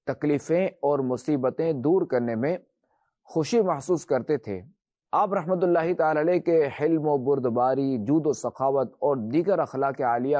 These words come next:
کا ہی نتیجہ تھا کہ لوگ آپ رحمۃ اللہ تعالی علیہ سے متاثر ہو کر عمدہ اخلاق کے حامل اور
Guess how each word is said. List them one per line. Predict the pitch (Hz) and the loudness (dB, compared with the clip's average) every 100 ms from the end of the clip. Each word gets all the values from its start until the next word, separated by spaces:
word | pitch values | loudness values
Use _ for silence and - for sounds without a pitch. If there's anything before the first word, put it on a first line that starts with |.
| 131 | -2
کا | 127 135 | -2 0
ہی | 180 | 0
نتیجہ | 147 117 185 175 135 | -2 -2 0 0 0
تھا | 117 92 - _ _ _ _ _ _ - | -2 -2 -8 _ _ _ _ _ _ -4
کہ | 147 | -2
لوگ | 127 117 165 214 240 - _ _ | 0 2 2 2 0 -6 _ _
آپ | 151 185 | 0 2
رحمۃ | 175 139 151 | 0 -2 0
اللہ | 147 143 139 151 | 0 0 0 0
تعالی | 143 135 131 | 0 0 0
علیہ | 127 143 | 0 -2
سے | 139 | -2
متاثر | 123 120 139 - 131 127 - 214 220 151 101 | -4 -2 -4 -2 -4 -6 -4 0 2 0 0
ہو | 147 190 | 0 0
کر | - 127 92 - _ _ _ | 0 -2 -2 -10 _ _ _
عمدہ | - 190 208 | 0 2 2
اخلاق | 185 147 156 160 | 0 0 0 0
کے | 151 117 | -2 -4
حامل | 123 143 156 113 - _ _ _ _ _ - | 0 0 0 -2 -8 _ _ _ _ _ 0
اور | 165 175 | 2 2